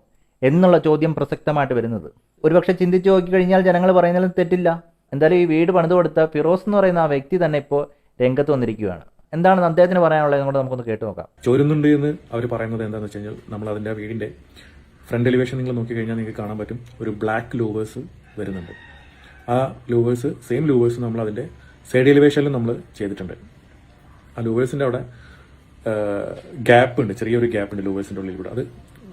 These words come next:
Speaker 2: ഹൈറ്റിലാണ് വരുന്നത്. അപ്പോൾ ശക്തമായ കാറ്റും ശക്തമായ മഴയും ഉണ്ടാകുമ്പോൾ അതിൻ്റെ ഉള്ളിലൂടെ വെള്ളം ശീതലടിച്ച്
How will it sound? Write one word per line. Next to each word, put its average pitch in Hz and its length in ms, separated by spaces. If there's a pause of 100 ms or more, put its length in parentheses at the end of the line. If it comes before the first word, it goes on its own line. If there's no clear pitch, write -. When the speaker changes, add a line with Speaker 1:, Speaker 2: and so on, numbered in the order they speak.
(100)
Speaker 2:
ഹൈറ്റിലാണ് 127 380
വരുന്നത്. 98 280 (720)
അപ്പോൾ 127 220 (240)
ശക്തമായ 156 560
കാറ്റും 143 380 (180)
ശക്തമായ 131 420
മഴയും 120 300
ഉണ്ടാകുമ്പോൾ 107 380 (220)
അതിൻ്റെ 110 200
ഉള്ളിലൂടെ 104 320 (520)
വെള്ളം 113 240 (200)
ശീതലടിച്ച് 127 520